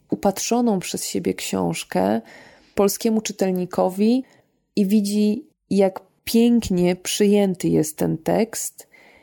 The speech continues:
i jak duże znaczenie ma dla kogoś, kto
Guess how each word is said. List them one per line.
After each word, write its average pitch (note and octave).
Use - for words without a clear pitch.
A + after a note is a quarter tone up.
i G3
jak F#3
duże G#3
znaczenie F#3
ma E3+
dla E3+
kogoś, F3+
kto F#3+